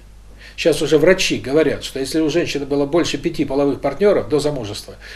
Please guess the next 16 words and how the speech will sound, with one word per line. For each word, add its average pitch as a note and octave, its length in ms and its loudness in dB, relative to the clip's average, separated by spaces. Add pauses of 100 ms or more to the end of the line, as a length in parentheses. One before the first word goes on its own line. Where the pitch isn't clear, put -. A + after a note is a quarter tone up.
(160)
она D#3 140 -2
уже D#3 140 6
обречена F#3 420 2
на D#3+ 120 0
всю E3+ 180 -2
жизнь D3 260 0
на C#3+ 80 -4
проблемы D3+ 380 0
с B2 80 -6
гинекологией, C#3+ 760 0 (440)
на, D#3 280 4
так D3 80 2
сказать, D#3+ 240 -2
болезни, D3 720 4 (280)
понижение E3+ 480 2
иммунитета D#3+ 760 0